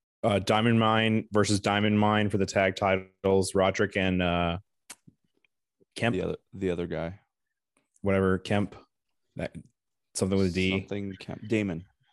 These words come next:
Speaker 1: Damon Kemp. Uh, Wendy Chu versus, uh, Tiffany Stratton should be pretty good.
Speaker 2: Yeah.
Speaker 1: Trick Williams versus Wes Lee will be a match. Um,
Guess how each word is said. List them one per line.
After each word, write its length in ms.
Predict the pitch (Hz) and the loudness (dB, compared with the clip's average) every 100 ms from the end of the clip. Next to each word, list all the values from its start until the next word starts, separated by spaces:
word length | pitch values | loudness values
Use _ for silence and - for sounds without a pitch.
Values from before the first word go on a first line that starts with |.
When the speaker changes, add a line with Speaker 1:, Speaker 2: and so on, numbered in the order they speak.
| _ | _
Speaker 1:
Damon 320 | 110 117 135 | 0 2 2
Kemp. 360 | 123 139 139 - - _ _ - | 2 0 0 -2 -14 _ _ -4
Uh, 380 | 104 95 87 85 - _ _ _ | -2 0 0 -4 -10 _ _ _
Wendy 240 | 120 143 | 2 2
Chu 360 | 151 - 151 151 | 2 2 4 4
versus, 540 | 143 135 - 120 113 | 4 2 4 4 4
uh, 440 | 110 101 95 90 87 | 4 4 4 2 0
Tiffany 280 | - 123 117 | 0 0 0
Stratton 360 | 107 117 123 156 | 0 0 2 0
should 160 | - | 0
be 80 | 139 | 0
pretty 220 | 143 147 143 | 0 -2 2
good. 240 | 165 190 - _ - | 2 0 -6 _ -14
Speaker 2:
Yeah. 320 | 113 117 113 113 - _ _ _ _ | -6 -4 -4 -6 -14 _ _ _ _
Speaker 1:
Trick 220 | - 151 131 | 0 2 4
Williams 400 | 123 139 147 131 | 6 6 6 4
versus 320 | 135 127 107 | 2 2 2
Wes 260 | 107 117 110 | 4 4 4
Lee 380 | 107 113 123 123 | 4 4 6 4
will 140 | 113 | 4
be 140 | 113 | 4
a 60 | 110 | 2
match. 600 | 107 113 143 - - - _ _ _ _ _ _ - | 2 0 -2 -4 -6 -8 _ _ _ _ _ _ -6
Um, 440 | 90 87 82 92 | -4 -2 -4 -8